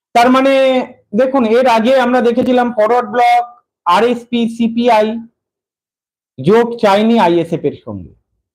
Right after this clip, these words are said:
কিন্তু সিপিআইএম জোর করেই জোট করেছে কার্যত বলা চলে। এবারে কিন্তু এই সিপিআইএম এর একটা বড় অংশ চাইছে না যে আইএসএফ এর সঙ্গে জোট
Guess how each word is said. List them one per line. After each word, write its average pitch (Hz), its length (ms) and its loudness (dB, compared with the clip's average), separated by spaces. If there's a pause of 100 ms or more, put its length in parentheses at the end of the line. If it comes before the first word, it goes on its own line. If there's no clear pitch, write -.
(640)
কিন্তু 233 240 2
সিপিআইএম 277 840 2
জোর 294 340 2
করেই 302 260 2
জোট 269 280 0
করেছে 247 320 0
কার্যত 196 400 0
বলা 147 360 -2
চলে। - 280 -16 (680)
এবারে 269 340 4
কিন্তু 311 380 0 (600)
এই 247 240 2
সিপিআইএম 302 680 2
এর 311 100 2
একটা 302 220 0
বড় 269 300 2
অংশ 277 260 -2
চাইছে 285 560 0
না 285 140 2
যে 269 100 0
আইএসএফ 254 500 0
এর 262 160 0
সঙ্গে 254 200 0
জোট 208 260 0